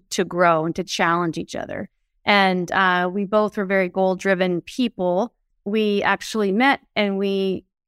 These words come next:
we lived overseas for many years in education, and we, you know, traveled the world. We were backpackers and bikers and, um, did a lot of different things, mountain biking, scuba diving. And, um,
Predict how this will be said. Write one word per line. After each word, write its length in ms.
we 360
lived 320
overseas 540
for 120
many 260
years 500
in 120
education, 920
and 260
we, 280
you 80
know, 80
traveled 400
the 100
world. 460
We 80
were 60
backpackers 720
and 120
bikers 520
and, 180
um, 220
did 160
a 20
lot 140
of 60
different 260
things, 260
mountain 300
biking, 340
scuba 300
diving. 540
And, 540
um, 460